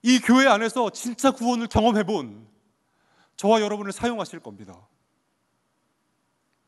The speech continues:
교회를 섬기는 겁니다. 그래서 내 모든 것을 던지고 내 모든 것을 들여서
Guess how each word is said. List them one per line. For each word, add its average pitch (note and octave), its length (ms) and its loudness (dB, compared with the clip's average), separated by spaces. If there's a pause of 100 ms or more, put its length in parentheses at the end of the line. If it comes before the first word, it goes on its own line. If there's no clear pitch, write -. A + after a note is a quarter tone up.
(880)
교회를 F3+ 240 -6
섬기는 G3+ 360 -10
겁니다. G#2 300 -18
그래서 - 280 -20 (1120)
내 G#3+ 160 2
모든 A#3+ 300 2
것을 B3 220 -2
던지고 G#3 400 -4
내 A3 100 0
모든 A#3+ 260 2
것을 B3 220 0
들여서 A#3 520 0